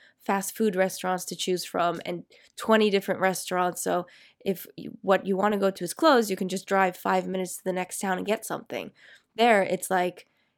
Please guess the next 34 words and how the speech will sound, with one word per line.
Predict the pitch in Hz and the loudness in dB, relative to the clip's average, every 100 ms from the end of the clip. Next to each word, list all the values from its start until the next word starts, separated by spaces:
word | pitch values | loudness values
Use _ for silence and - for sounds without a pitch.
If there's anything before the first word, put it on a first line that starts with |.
| _ _ - | _ _ -2
if | 190 190 | -2 2
everything | 226 254 226 | 2 4 2
is | 190 | 0
closed, | - 311 247 190 190 - - _ _ _ _ _ _ 180 | 2 4 6 4 0 -6 -16 _ _ _ _ _ _ -2
you | 190 | 0
would | 196 | 2
have | 196 196 | 2 -2
to | 190 | -2
drive | 196 196 190 180 | 2 4 4 0
maybe | 185 185 180 180 180 - - | -2 -2 -2 -2 -4 -6 0
thirty | 196 196 | 2 2
minutes | 190 190 180 - | 0 0 -2 -4
to | - | -8
the | 185 | -4
next | 185 185 - | -2 -4 -6
big | - 180 - | -8 -8 -6
town, | 190 180 175 180 - _ _ _ _ | 0 2 0 -4 -10 _ _ _ _
and | 196 185 180 | 2 4 2
it's | 180 - | -2 2
Sunday, | 320 370 220 190 185 | 4 6 6 6 4
so | - 190 | 0 0
maybe | 190 196 196 196 190 185 202 - _ _ _ _ | 2 0 0 -2 -2 -4 -10 -20 _ _ _ _
places | - 175 185 202 | -4 -2 -2 2
are | 233 | 2
closed | 240 269 285 269 | 4 4 2 2
there | 311 - | 4 6
also. | 370 453 214 170 117 - _ _ _ _ _ - | 6 6 4 2 0 -8 _ _ _ _ _ -2
So | - 226 | 4 4
for | 233 | 6
me, | 254 254 | 4 4
I | - 190 | 4 2
was | 196 | 2
just | 196 190 - | 0 -2 2
like, | 185 175 | 2 2